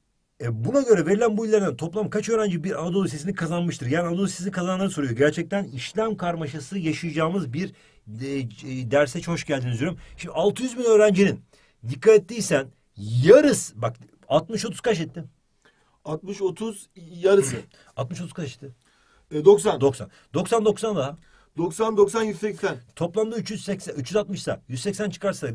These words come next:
Speaker 1: burası ne kadar?
Speaker 2: Yüz seksen.
Speaker 1: Süper zekisin. Yani yarısı İstanbul'muş. O zaman üç yüz bin öğrenci, üç yüz bin öğrenci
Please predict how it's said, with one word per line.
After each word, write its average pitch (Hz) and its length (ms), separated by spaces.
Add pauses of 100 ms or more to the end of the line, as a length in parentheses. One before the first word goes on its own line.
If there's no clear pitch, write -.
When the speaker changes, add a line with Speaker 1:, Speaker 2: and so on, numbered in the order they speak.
(120)
Speaker 1:
burası 190 240
ne 196 40
kadar? 160 180 (140)
Speaker 2:
Yüz 156 140
seksen. 165 420
Speaker 1:
Süper - 840
zekisin. 101 560 (300)
Yani 135 420
yarısı 156 480
İstanbul'muş. 101 600 (240)
O 151 80
zaman 175 240
üç - 340
yüz 135 240
bin 131 140
öğrenci, 120 1200 (120)
üç 175 360
yüz 107 240
bin 110 160
öğrenci 104 800